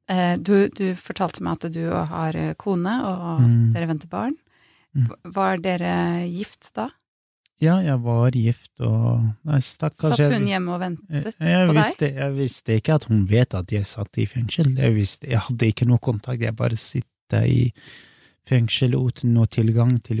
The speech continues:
Speaker 2: ute. Jeg, jeg hadde ikke, jeg visste ikke at folk vet at jeg er der i den, eh, denne hulen helt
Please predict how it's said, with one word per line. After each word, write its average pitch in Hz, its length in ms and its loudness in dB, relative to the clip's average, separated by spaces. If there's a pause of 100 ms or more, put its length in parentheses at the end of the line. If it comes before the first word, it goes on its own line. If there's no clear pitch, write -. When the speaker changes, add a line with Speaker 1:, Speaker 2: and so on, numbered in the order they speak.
Speaker 2:
ute. 127 300 2 (240)
Jeg, 113 180 2
jeg 110 240 4
hadde 113 460 -2
ikke, 113 260 -4
jeg 113 160 2
visste 120 320 0
ikke 120 180 -2
at 123 120 -2
folk 113 260 -4
vet 120 300 -6
at 120 180 -10
jeg 101 260 -2
er 113 360 0
der 101 200 -4
i 104 120 -6
den, 110 240 -4 (760)
eh, 110 540 4
denne 107 380 2 (100)
hulen 104 420 2
helt 107 300 0